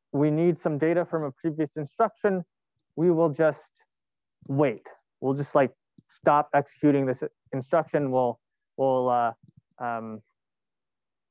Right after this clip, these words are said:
um, wait until it's actually written back to our register." So in this case, oh dear, I keep, I keep doing that.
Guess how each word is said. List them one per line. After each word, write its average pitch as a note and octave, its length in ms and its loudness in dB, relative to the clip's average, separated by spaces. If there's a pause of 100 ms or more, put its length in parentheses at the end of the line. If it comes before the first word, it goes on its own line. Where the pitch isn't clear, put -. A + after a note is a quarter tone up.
(320)
um, A2 400 -2
wait C#3+ 200 4
until C3+ 320 0
it's B2 120 -2
actually B2+ 320 -2
written A#2+ 240 -4
back A2+ 240 -2 (100)
to B2+ 60 0
our A2+ 100 2
register." G#2+ 280 -4 (840)
So A2+ 120 -2
in A2+ 80 -4
this A#2+ 160 -6
case, A#2+ 280 0 (460)
oh A#2 60 -10
dear, G#2 280 -10
I A#2+ 60 -12
keep, A#2+ 180 -6 (320)
I A2+ 120 -14
keep A#2+ 120 -6
doing G#2+ 200 -4
that. G2+ 140 -6